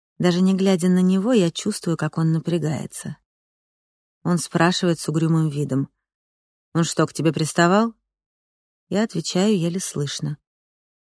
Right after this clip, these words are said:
«Приставал?» Да я чуть не рехнулась от страха. Не знаю, как мне удалось удержать его в рамках, он просто маньяк.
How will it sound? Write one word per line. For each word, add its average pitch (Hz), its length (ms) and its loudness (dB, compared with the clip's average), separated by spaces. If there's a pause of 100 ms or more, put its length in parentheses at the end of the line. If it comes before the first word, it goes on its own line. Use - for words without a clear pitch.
(240)
«Приставал?» 143 680 -6 (760)
Да 147 80 -2
я 147 160 0
чуть - 220 -6
не 156 100 4
рехнулась 156 540 -2
от - 100 -10
страха. - 480 -10 (800)
Не 151 140 0
знаю, 165 280 2
как - 200 -8
мне 147 120 0
удалось 151 400 0
удержать 147 480 -4
его 147 160 -2
в 151 60 -2
рамках, 139 400 -4
он 147 100 -2
просто - 320 -6
маньяк. 139 560 -2